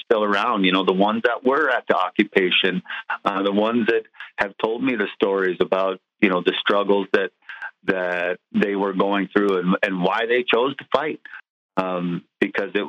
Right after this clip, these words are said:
it was the last straw. It, w-, it was all they could do. Um, so, eh, you know, I,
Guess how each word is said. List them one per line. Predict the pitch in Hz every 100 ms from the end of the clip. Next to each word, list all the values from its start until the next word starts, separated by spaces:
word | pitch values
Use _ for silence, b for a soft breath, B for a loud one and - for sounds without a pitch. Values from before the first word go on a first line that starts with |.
| 92
it | - 107
was | 120 113
the |
last | 123 127 131 -
straw. | - 147 - -
It, | 98
w-, | 95 104 -
it | 98
was | 95
all | 92 104
they | 110
could | 110 113
do. | - 73 - B B B B B -
Um, | 101 101 95 92 87 - _ _ _ _ _ _ _ _ - - 123 131
so, | 135 131 127 -
eh, | 135 - - B B B _ _ _
you | -
know, | 127
I, | 131 127